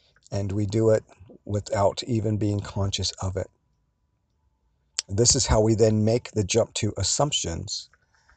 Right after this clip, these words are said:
This is how we <laughs> then make the jump to, um, potentially feeling as if though we have been wronged, right? And in actuality, what has transpired is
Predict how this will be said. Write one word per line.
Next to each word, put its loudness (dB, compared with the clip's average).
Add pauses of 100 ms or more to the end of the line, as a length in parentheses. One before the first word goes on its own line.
(200)
This -4
is -2
how 4
we 4
<laughs> -2
then 4
make 4
the 0
jump 4
to, 0 (840)
um, -6 (580)
potentially 4
feeling 4
as 0
if 0
though 8
we 2
have 2
been 2
wronged, 4 (720)
right? -4
And 0
in -2
actuality, 6
what 4
has 0
transpired 2
is 2